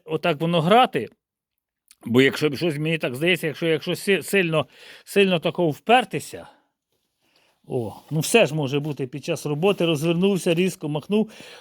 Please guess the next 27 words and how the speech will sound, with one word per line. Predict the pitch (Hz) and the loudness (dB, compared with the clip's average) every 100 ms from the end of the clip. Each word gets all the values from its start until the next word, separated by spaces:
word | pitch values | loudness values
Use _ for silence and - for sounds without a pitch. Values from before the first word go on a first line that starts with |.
| _ | _
то | 165 | -4
воно | 160 180 190 | -2 0 2
може | 156 185 151 170 | 2 0 0 0
мені | 143 151 180 - | 0 0 -2 -2
і | 147 170 - - | -2 -2 -4 -12
поламати. | - 160 151 131 101 135 | -4 0 2 0 -2 -8
А | 147 | -6
так, | 202 233 254 - _ _ _ - - - _ _ _ - - - _ _ | 2 2 0 -10 _ _ _ -20 -20 -20 _ _ _ -20 -20 -20 _ _
ну | 170 | -8
все | 185 - 214 | -6 -2 -2
треба | 202 196 185 | -2 -2 -2
зробити, | 170 190 190 190 175 - - - - | -2 -2 0 0 0 -4 -8 -20 -18
з | - | -8
першого | 208 208 190 190 | 0 2 2 0
разу | 190 180 175 | 0 0 -2
ніколи | 185 - 147 131 | -6 -4 -2 -2
не | 127 | -4
вгадаєш. | 117 120 113 110 101 - - _ _ _ - _ _ | -6 -6 -6 -6 -8 -16 -20 _ _ _ -20 _ _
О, | 135 131 | -8 -4
ну | 165 180 | -2 0
як | 180 | 0
ви | 190 185 | -2 0
бачите, | 208 185 - 170 | 0 0 -4 -10
то | - | -6
я | 160 175 | -2 -2
надіюся, | 170 160 190 180 - 160 | -2 -4 -2 -4 -4 -8
що | - 160 160 | -6 -6 -6